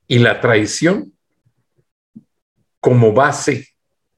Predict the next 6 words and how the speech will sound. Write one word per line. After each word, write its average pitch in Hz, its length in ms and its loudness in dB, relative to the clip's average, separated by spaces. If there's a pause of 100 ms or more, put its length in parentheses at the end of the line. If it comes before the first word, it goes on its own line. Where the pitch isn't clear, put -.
(680)
de 110 220 0
la 107 140 2
retórica 110 680 0
nacional. 98 540 -6 (960)
Tristemente. 113 1040 -2 (1500)
Pero 113 520 0